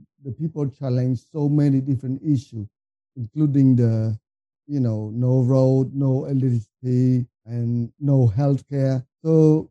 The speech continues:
B F T have made a lot of change life to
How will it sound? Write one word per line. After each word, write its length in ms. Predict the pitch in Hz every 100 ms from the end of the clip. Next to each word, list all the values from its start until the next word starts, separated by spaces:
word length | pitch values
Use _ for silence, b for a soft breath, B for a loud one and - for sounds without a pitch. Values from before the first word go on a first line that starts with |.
| 160
B 180 | 220 233
F 100 | -
T 380 | - 151 147 156 - _ 143
have 240 | 143 123 _ _ _ _ _ _ -
made 320 | 147 147 131 _ 120
a 60 |
lot 280 | 120 131 131
of 140 | 123 _ -
change 300 | 143 131 117 _ _ _ _ -
life 320 | 123 135 120 98 _
to 160 | 123